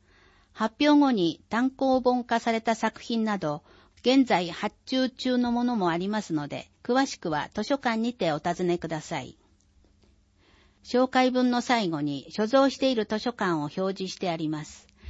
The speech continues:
南は南河内、石は石橋、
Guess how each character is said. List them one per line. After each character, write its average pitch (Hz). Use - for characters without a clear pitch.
南 254
は 180
南 202
河 196
内、 -
石 214
は 180
石 190
橋、 185